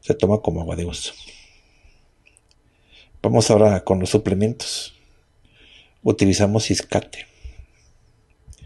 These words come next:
Vamos a utilizar levadura de cerveza, maitake también, linsi. Bueno, voy a agregar otra más.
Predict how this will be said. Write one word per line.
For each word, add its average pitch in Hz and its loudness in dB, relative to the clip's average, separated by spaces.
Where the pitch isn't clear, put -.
Vamos 156 0
a 156 4
utilizar 123 4
levadura 92 2
de 90 -4
cerveza, 95 -4
maitake - -2
también, 113 -8
linsi. 113 4
Bueno, 165 2
voy 226 6
a 277 4
agregar 202 2
otra - -4
más. - -12